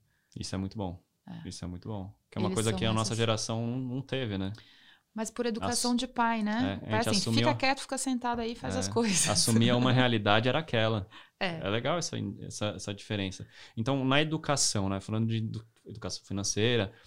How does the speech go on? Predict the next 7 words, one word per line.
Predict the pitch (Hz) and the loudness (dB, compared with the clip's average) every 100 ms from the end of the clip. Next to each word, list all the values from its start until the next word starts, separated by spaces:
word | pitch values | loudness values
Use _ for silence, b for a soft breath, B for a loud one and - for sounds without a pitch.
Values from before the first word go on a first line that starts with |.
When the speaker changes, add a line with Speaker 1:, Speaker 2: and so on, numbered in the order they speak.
| B - | B -12
Speaker 1:
faculdade, | - 104 95 95 123 110 98 | -8 -4 0 2 2 0 -2
né? | 98 | -2
Essa | 95 104 | -2 -2
geração | 104 107 104 110 | -2 -2 -2 -4
tá | 107 101 | -4 -4
vindo | 104 104 | -4 -4
diferente. | 104 104 107 101 95 107 120 117 - 113 | -4 -4 -2 0 0 0 -2 -4 -4 -6